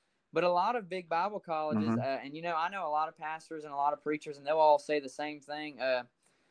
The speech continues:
Speaker 1: you know, they, they all say the same thing. A lot of those bigger Bible colleges have gotten to where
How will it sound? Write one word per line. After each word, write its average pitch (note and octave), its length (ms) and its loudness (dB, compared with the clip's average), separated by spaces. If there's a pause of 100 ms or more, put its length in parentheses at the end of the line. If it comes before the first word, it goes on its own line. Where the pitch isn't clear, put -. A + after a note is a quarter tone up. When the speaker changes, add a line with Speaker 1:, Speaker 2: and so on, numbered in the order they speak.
(200)
Speaker 1:
you C#3+ 120 0
know, D3+ 240 6
they, D#3 220 4
they D#3+ 160 4
all F3+ 200 8
say E3+ 200 2
the D#3+ 60 2
same D#3 240 -8
thing. E3 260 -4
A D3+ 80 -2
lot F#3 180 2
of A3 60 0
those F#3 160 -2
bigger E3+ 320 -2
Bible E3+ 280 0
colleges C#3+ 440 -2
have C3+ 160 -2
gotten D#3 320 2
to C#3+ 80 -6
where C3+ 340 0